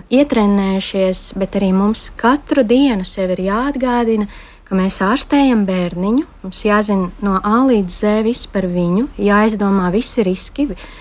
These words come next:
katru dienu jauni lēmumi, jaun-, jauni aprēķini,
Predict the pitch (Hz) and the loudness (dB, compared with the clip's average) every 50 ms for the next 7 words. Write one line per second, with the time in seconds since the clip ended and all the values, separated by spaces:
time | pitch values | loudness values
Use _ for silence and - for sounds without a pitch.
0 | - - - - 214 214 - - 226 208 220 220 226 226 214 208 202 208 208 208 | -20 -8 -2 -2 -2 0 0 0 0 2 2 2 4 4 2 2 2 2 2 2
1 | 208 202 185 175 180 180 180 180 185 190 208 226 247 269 294 302 247 208 190 185 | 2 0 0 -2 -2 -4 -4 -2 -2 0 0 2 2 4 4 2 2 2 0 0
2 | 190 196 196 185 - - - 196 202 196 202 208 202 196 190 - 190 196 - - | 0 0 -2 -4 -6 -6 -6 -2 0 2 2 2 2 0 0 -2 -4 -6 -4 -2
3 | 254 262 269 277 277 - - 294 285 277 285 302 | 0 2 2 2 0 0 0 2 4 4 4 2